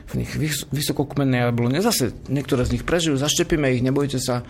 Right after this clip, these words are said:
nedáme sa zmiatnúť akože genetickou manipuláciou, zasadíme znova kostky, znova dáme štepy a ideme ďalej, ideme pestovať, ale to isté sa stáva v kultúre.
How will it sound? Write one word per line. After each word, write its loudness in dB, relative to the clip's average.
nedáme 2
sa 0
zmiatnúť 0
akože 0
genetickou 0
manipuláciou, 0
zasadíme 2
znova 0
kostky, -2
znova 2
dáme 2
štepy 0
a -4
ideme 4
ďalej, 4
ideme 2
pestovať, 0
ale 2
to 0
isté 2
sa 2
stáva 2
v -2
kultúre. 0